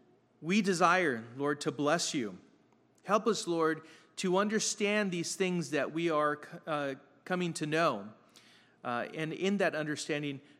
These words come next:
know how to apply them to bless you, to bring you glory, because your word tells us that we demonstrate our love for you by the,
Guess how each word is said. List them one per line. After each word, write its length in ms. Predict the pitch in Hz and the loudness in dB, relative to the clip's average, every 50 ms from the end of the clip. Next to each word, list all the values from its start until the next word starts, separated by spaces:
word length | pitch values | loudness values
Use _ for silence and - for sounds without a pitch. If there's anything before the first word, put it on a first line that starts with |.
| - | -12
know 220 | 135 131 131 135 127 | -6 -4 -4 -4 -4
how 180 | 123 135 127 | -4 -4 -6
to 220 | 120 - - 131 123 | -4 -4 -4 -4 -4
apply 340 | 120 123 - 123 117 117 | -4 -4 -4 -4 -4 -4
them 240 | 113 117 113 110 110 110 - _ _ _ _ _ _ _ _ _ _ _ _ _ _ _ _ - | -4 -6 -6 -8 -8 -12 -16 _ _ _ _ _ _ _ _ _ _ _ _ _ _ _ _ -6
to 120 | - 135 | -6 -4
bless 420 | 120 127 135 135 147 - - - | 0 2 2 2 2 0 -4 -4
you, 220 | 143 131 131 131 127 127 - - | -4 -4 -4 -6 -8 -10 -16 -16
to 100 | - 120 | -12 -8
bring 220 | 117 135 127 131 | -6 -4 -4 -4
you 100 | 131 127 | -6 -6
glory, 560 | 120 135 123 120 120 120 120 117 113 113 113 117 - - _ _ _ _ _ _ - | -6 -6 -4 -2 -2 0 0 -2 -2 -4 -8 -10 -14 -20 _ _ _ _ _ _ -14
because 300 | 120 117 - 143 127 117 | -12 -6 -4 -4 -4 -2
your 100 | 127 135 | -2 -4
word 240 | 135 139 151 156 151 | -2 -2 -2 -4 -4
tells 360 | - - 165 160 160 135 - | -2 0 2 2 2 0 -2
us 240 | 123 110 - - - | -6 -6 -6 -6 -4
that 280 | 131 123 120 117 - 123 | -2 -2 -2 -2 -4 -4
we 120 | 131 127 | -6 -4
demonstrate 500 | 127 143 143 156 147 135 - - 143 139 | -2 -2 -2 -2 -4 -6 -4 -2 -2 0
our 140 | 135 131 131 | 0 0 -2
love 260 | 131 131 127 123 127 | -2 -4 -4 -4 -6
for 180 | - - - 131 | -10 -8 -6 -6
you 520 | 143 156 170 180 170 139 113 101 101 104 - - - - - - - - - _ _ - - | -2 0 2 2 2 2 0 -4 -6 -10 -16 -20 -20 -20 -20 -20 -20 -20 -20 _ _ -18 -12
by 480 | 117 120 120 120 120 117 117 117 110 101 - - - 131 | -4 -2 0 0 2 0 0 -2 -4 -6 -8 -12 -10 -6
the, 260 | 135 131 127 127 127 | -6 -4 -4 -4 -6